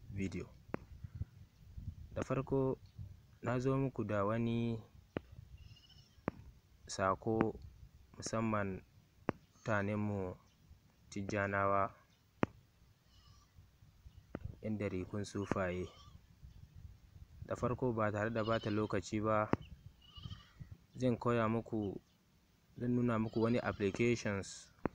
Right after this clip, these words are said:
wanda zai taimake ku gurin yin wazifa. Da yawa mutane ba su san yadda, sun karɓi ɗarika,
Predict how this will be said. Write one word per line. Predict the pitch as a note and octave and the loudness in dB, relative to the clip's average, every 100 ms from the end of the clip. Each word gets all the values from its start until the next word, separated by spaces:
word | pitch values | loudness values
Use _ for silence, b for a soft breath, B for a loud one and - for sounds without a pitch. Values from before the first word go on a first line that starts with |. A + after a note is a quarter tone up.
| - | 0
wanda | A#2 A2+ G#2 | 2 4 4
zai | A2 | 4
taimake | G#2+ G#2 G2 F#2 - A2+ | 2 2 2 2 2 0
ku | - | 0
gurin | F#2+ G#2 G#2+ G#2+ G#2+ - - _ - | -2 0 0 0 -2 -6 -20 _ -8
yin | G#2+ G2+ | -4 -2
wazifa. | F#2 F#2+ F#2 - - _ _ _ _ - - - - - - - - - - - - - - - - - G2 | -2 -2 -2 -2 -8 _ _ _ _ -20 -20 -14 0 0 0 -20 -20 -20 -20 -20 -20 -20 -12 -12 -12 -14 0
Da | A2+ | 2
yawa | D3 D3+ C3+ | 4 4 4
mutane | C3+ B2+ A#2+ | 2 2 4
ba | B2 | 4
su | G#2+ | 2
san | - B2 B2 B2 A#2+ - - - - - - - - - | 2 4 4 2 -2 -10 -20 -20 -20 -20 -20 -20 -20 -6
yadda, | G#2 G2 G2+ G2+ F#2+ F2+ - - | -4 -2 2 4 4 0 -4 -8
sun | - C3+ | -2 0
karɓi | B2+ A#2 B2 | 2 2 2
ɗarika, | A#2 A2+ C3 - B2 A#2+ A#2+ | 2 0 -2 0 2 4 2